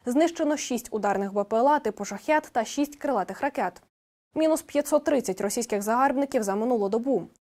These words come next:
Втрат російська армія зазнала і у техніці. Наші воїни знищили чотири танки,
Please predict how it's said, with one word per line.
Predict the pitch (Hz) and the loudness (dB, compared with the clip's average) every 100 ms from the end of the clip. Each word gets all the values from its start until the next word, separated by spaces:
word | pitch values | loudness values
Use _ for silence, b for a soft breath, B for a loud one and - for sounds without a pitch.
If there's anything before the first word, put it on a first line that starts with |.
| _ _ | _ _
Втрат | - - 349 226 | -10 2 4 4
російська | 202 214 214 240 | 0 -2 -2 0
армія | - 285 285 285 | 4 4 4 0
зазнала | 262 240 247 262 | 0 2 2 2
і | - | 2
у | 208 | 0
техніці. | 226 294 269 214 214 214 202 - | 2 0 0 -4 0 -2 -2 -4
Наші | 277 311 | -4 2
воїни | 254 196 196 | 2 4 2
знищили | 214 277 294 285 262 | 0 0 0 0 0
чотири | 262 285 202 180 | -2 -4 -2 0
танки, | 240 196 190 175 | 0 -2 -4 -10